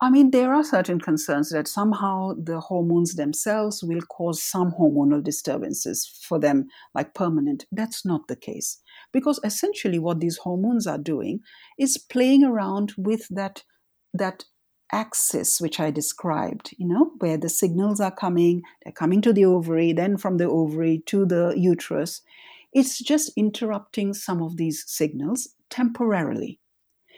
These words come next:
It's not actually causing any long-term effects from a hormonal perspective, okay? So it's not hormones or hormo-, the use of these hormones causing hormonal problems, actually.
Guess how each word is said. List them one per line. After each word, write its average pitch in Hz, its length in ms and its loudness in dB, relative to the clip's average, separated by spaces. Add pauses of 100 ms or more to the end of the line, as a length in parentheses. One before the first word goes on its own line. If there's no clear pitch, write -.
(160)
It's - 260 -2
not 269 240 4
actually 202 400 -4
causing 190 720 -2
any 175 380 0
long-term 170 960 0
effects - 600 -8 (100)
from 151 160 -2
a 151 40 0
hormonal 190 640 6
perspective, - 640 -10 (200)
okay? 247 260 -4 (240)
So - 140 -2
it's 233 260 -2
not 330 200 6
hormones 170 840 4 (320)
or 170 160 0
hormo-, 190 560 0
the 175 80 0
use 240 300 6
of 175 140 -2
these 156 180 0
hormones 156 420 2
causing 160 520 0
hormonal 147 520 -4
problems, 202 600 -10 (600)
actually. - 480 -10